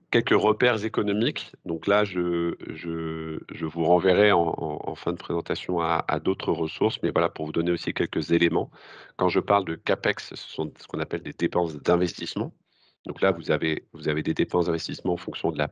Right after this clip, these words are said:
classe de puissance. Donc je vous ai donné ici, par exemple, une installation de plus de,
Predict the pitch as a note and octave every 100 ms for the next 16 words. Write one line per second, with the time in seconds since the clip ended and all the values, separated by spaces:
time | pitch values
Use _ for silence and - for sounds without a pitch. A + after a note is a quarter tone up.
0 | - - F#2+ E2 D#2 - - - - -
1 | _ _ - - _ D#2+ D#2 D#2 D2+ D#2
2 | D#2+ - - - D2+ F2 F#2+ D#2+ D#2 -
3 | D#2+ E2 F#2 E2 D2+ - F2 E2+ D2+